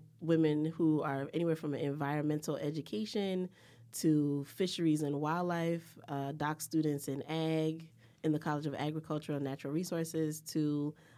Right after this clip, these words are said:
a doc student in English, history, so faculty who, and, um, even a, a Savvy Horn, who was, who was the executive director of the Land Loss Project in North Carolina.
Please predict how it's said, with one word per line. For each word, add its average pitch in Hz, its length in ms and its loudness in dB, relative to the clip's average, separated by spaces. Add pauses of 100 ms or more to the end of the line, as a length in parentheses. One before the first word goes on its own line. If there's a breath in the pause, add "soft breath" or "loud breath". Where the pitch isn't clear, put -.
a 160 60 0
doc 160 200 4
student 160 260 2
in 127 80 -2
English, 170 580 2 (300 soft breath)
history, 165 640 2
so 156 640 2
faculty 170 580 0
who, 170 160 -4 (100)
and, 143 540 0 (120)
um, 143 480 -8
even 175 260 0
a, 156 380 0 (400)
a 151 320 -8 (120)
Savvy 165 480 -2
Horn, 170 340 -2
who 170 160 0
was, 143 340 -4 (440 soft breath)
who 196 80 2
was 180 100 4
the 175 100 4
executive 160 400 0
director 151 380 -4
of 147 180 -6
the 139 360 -4
Land 147 340 0
Loss 170 160 -2
Project 160 400 -4
in 139 100 -2
North 139 220 -4
Carolina. 214 520 -6